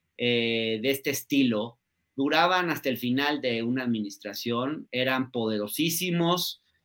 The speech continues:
si-, no tenían ningún tipo de, de contrapeso y actuaban con la, con el conocimiento, la connivencia de los presidentes en turno.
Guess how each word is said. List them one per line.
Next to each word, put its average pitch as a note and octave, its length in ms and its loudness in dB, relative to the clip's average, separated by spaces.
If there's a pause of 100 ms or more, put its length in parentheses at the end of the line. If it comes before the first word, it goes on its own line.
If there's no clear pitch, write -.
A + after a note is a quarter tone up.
si-, A2+ 320 -6
no C#3+ 220 2
tenían D3+ 500 4
ningún C#3 320 6
tipo C#3 320 0
de, A2 440 0 (340)
de A#2 160 0
contrapeso D3+ 1120 2
y C#3+ 220 4
actuaban G3 840 6
con C#3+ 300 2
la, B2 580 2 (180)
con C#3 200 2
el C3+ 100 2
conocimiento, D#3 1040 4
la F3 220 4
connivencia D#3 800 2
de D3+ 140 0
los B2 180 -2
presidentes C#3+ 640 -2
en A2 160 -6
turno. D3+ 480 2